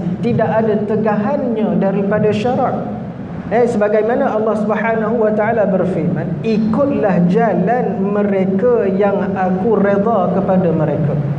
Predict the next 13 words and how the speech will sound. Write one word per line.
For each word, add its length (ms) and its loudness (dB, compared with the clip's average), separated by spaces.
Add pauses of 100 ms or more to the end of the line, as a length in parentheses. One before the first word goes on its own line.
(580)
Kerana 320 0
apa? 320 0
Aulia-aulia 1000 2
Allah 400 0
Taala 440 0 (120)
itu 460 0 (180)
adalah 320 2
kekasih 540 0
Allah 340 2
Taala. 360 0 (680)
Lalu, 500 0
kekasih 540 0
Allah 260 0